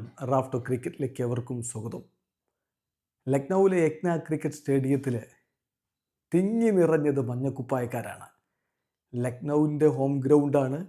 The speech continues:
പക്ഷെ കളി നടക്കുമ്പോൾ പ്രതീതി സി എസ് കെയുടെ ഹോം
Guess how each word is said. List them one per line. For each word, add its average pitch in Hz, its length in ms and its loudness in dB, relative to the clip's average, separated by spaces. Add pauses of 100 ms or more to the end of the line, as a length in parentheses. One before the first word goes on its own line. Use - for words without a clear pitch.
(300)
പക്ഷെ 139 240 0 (200)
കളി 139 280 2
നടക്കുമ്പോൾ 135 480 -2 (100)
പ്രതീതി 135 480 0 (460)
സി 135 180 -2
എസ് 135 160 -4
കെയുടെ 123 320 -6
ഹോം 131 160 -4